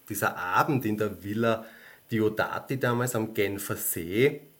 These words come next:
ist in die Literaturgeschichte auch und Kulturgeschichte eingegangen. Diesem Abend haben sich diese Protagonisten Gespenstergeschichten erzählt.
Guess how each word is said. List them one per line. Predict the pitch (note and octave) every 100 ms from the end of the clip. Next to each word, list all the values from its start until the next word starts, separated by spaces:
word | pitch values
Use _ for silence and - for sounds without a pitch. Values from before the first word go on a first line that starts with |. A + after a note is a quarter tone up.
| -
ist | A#2 - -
in | - G#2+
die | G#2 G2+
Literaturgeschichte | G2 - - G#2+ - A2 A#2 C#3 C#3 C3 - G#2+
auch | A2 A2
und | G#2
Kulturgeschichte | G#2+ - A2+ A#2 - A#2 - A2
eingegangen. | E2+ A#2+ A#2 A2 A2+ A2+ - -
Diesem | A2 A#2
Abend | - F2 A2 A2
haben | G#2+
sich | G#2 A2+
diese | A2+ A#2+
Protagonisten | - G2 G#2+ G#2 G2+ G2 - A#2
Gespenstergeschichten | A2 G2 - E2+ F2+ - G2+ G#2 - F#2 - F2+ E2+ - - - - -
erzählt. | G#2+ - - E2+ D#2+ D#2